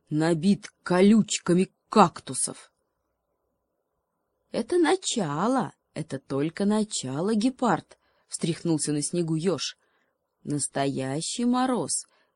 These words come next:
это когда птицы замерзают на лету и падают замертво, а воздух становится похож не на колючки, а на раскаленное железо.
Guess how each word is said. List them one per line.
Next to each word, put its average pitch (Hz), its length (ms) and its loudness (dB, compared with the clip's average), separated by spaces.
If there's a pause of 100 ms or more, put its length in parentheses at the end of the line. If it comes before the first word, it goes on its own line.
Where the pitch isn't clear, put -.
(160)
это 156 240 -6
когда 175 360 -2
птицы - 840 -2
замерзают 165 800 0
на 151 100 -2
лету 156 420 0
и 165 100 2
падают 147 540 -2
замертво, 131 720 -4 (600)
а 131 160 0
воздух 165 560 0
становится 151 540 0
похож 147 460 -4
не 151 100 -2
на 147 120 0
колючки, 139 800 -6 (380)
а 135 80 -10
на 143 160 -2
раскаленное 147 800 0
железо. 135 680 -4